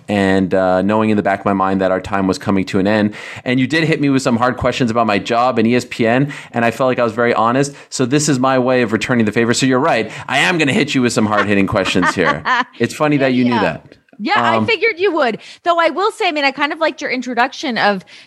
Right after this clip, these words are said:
Speaker 2: doing another show where you can do some other interviews that aren't just M M A based, 'cause that's really why I want to start doing oral sessions as well, and having you on my show and being able to talk to, you know, just other interesting people to break out of just that wrestling world is, is really nice. So I get that feeling of wanting to flex that muscle.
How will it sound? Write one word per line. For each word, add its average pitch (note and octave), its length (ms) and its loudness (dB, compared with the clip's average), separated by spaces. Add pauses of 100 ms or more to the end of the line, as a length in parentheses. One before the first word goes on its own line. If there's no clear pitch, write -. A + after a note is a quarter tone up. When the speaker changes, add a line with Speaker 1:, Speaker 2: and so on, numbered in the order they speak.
Speaker 2:
doing C#4+ 260 2
another C#4+ 340 2
show B3 280 0
where B3 80 -2
you B3+ 120 0
can A3+ 180 -4
do G#3+ 140 -2
some A#3 200 -2
other A3+ 160 0
interviews G3+ 640 -2
that G3 180 -2
aren't B3+ 280 0
just F#4 240 -8
M B3+ 160 -2
M A#3 160 -2
A F#3 140 0
based, F#3 340 -6
'cause G#3 140 -12
that's D#4 260 -2
really B3 200 -4
why G3+ 160 2
I F#3 40 2
want F#3 200 -2
to - 60 -18
start G#3+ 200 -2
doing F#3 220 -4
oral F3 200 0
sessions A#3+ 440 -2
as F3 100 -8
well, A#3+ 240 0
and F#3 140 -8 (240)
having A#3 340 0
you A#3+ 140 2
on A3+ 100 2
my A3 120 2
show A3+ 240 -2
and G#3+ 100 -4
being G#3+ 160 -4
able G#3 180 -4
to G3 140 -8
talk G3+ 420 0
to, G#3 220 0
you G#3 100 -6
know, F#3+ 340 0 (280)
just F4+ 240 -8
other F4 240 4
interesting D4 500 -2
people A#3 400 -4
to F#3 140 -6
break A3 420 -2
out A3 320 0
of F#3 400 -2
just G#3+ 240 -4
that G3+ 220 0
wrestling G3 480 -2
world D3+ 340 -4
is, D#3+ 160 -10
is E3 180 -8
really F#3+ 220 -4
nice. D#3 240 -4
So F#3 140 -2
I F3+ 80 2
get G3 240 2
that E3+ 200 -2
feeling F3 220 -2
of D#3+ 80 -6
wanting D#3+ 200 -2
to D#3 60 -8
flex - 360 -4
that C#3+ 160 0
muscle. C#3+ 440 -6